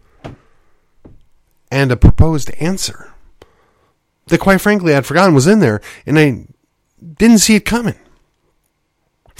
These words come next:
Oh, I've talked about it on my podcast many, many times.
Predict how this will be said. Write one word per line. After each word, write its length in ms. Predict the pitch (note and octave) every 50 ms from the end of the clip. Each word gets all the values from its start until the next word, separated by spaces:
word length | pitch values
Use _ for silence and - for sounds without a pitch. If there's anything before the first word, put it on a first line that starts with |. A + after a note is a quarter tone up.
| - - -
Oh, 140 | F3 F3+ G3
I've 160 | C#3 G#2 -
talked 280 | - - D#3+ G3+ - -
about 200 | C#3+ A#2 G#2+ G#2
it 120 | G2+ F#2+
on 80 | F#2+ F#2
my 120 | F2+ F2+
podcast 500 | - - - - - - G2 G2 G#2 -
many, 160 | D#3 C#3 A2+
many 200 | G2+ G2 G2 F#2
times. 440 | F2+ - F3+ A3 G#3 D3 G2 - -